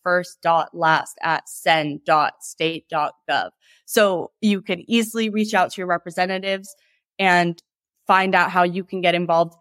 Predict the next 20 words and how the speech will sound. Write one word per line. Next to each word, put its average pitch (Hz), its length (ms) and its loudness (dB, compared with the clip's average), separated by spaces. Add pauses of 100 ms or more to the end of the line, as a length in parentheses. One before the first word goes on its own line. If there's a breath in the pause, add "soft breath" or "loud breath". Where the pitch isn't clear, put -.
in 180 340 -4
their 170 280 2
legislative 165 640 -4
work 175 240 2 (440 soft breath)
you 202 140 0
can 208 240 0
join 202 460 2 (100)
other 214 260 2
organizations 185 720 -2
like 170 200 -6
Patients 190 360 -4
for 185 160 0
Affordable 180 460 -2
Drugs 180 540 2
or 185 80 -4
Prescription 190 600 -8
Justice 175 540 -2
or 147 100 -8
Public 196 460 -4
Citizen. 180 600 -6